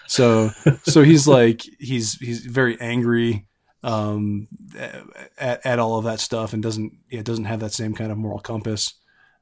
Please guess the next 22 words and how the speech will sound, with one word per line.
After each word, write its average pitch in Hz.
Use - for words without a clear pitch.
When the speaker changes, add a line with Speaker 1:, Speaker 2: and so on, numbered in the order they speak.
Speaker 1:
Um, 107
and 117
it's 107
just 117
trying, 113
like, 110
you 123
know, 110
he 120
has 117
a 117
lot 110
of 101
trust 113
issues 113
and, 104
and 113
stuff -
like 113
that. 113
Speaker 2:
Yeah, 90
that 92